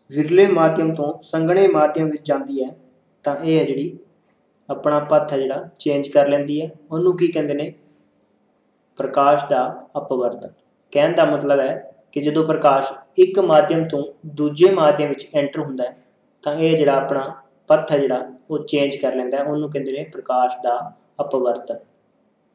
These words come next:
ਡਾਇਗ੍ਰਾਮ ਨਾਲ ਸਮਝਦੇ ਹਾਂ। ਜਿਵੇਂ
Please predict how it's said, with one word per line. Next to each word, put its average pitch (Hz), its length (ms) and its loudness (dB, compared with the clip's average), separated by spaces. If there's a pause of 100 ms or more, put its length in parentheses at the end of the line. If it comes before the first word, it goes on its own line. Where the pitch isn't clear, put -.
(420)
ਡਾਇਗ੍ਰਾਮ 131 440 2
ਨਾਲ 143 160 0
ਸਮਝਦੇ 139 380 -4
ਹਾਂ। 120 100 -6 (2000)
ਜਿਵੇਂ 123 280 -4